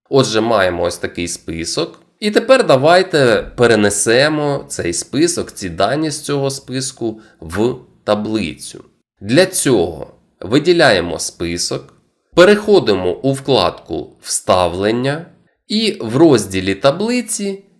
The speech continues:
клікаємо "Таблиця". У списку, що з'явився, обираємо "Перетворити на таблицю". Далі перед нами з'являється вікно, в якому потрібно вказати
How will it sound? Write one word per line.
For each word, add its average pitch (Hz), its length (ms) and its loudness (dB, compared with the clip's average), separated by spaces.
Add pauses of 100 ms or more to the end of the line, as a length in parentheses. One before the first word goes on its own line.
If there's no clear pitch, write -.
(140)
клікаємо 143 920 -2 (200)
"Таблиця". 95 800 -8 (380)
У 180 100 2
списку, 180 500 2
що 110 320 0
з'явився, 214 880 0 (120)
обираємо 160 960 0 (120)
"Перетворити 87 1040 -4 (100)
на 87 200 -8
таблицю". 92 880 -10 (600)
Далі 247 300 4
перед 107 320 4
нами 135 440 2
з'являється 90 920 -2
вікно, 185 580 -2 (100)
в 101 80 -14
якому 214 580 2
потрібно 170 680 -2
вказати 101 960 -2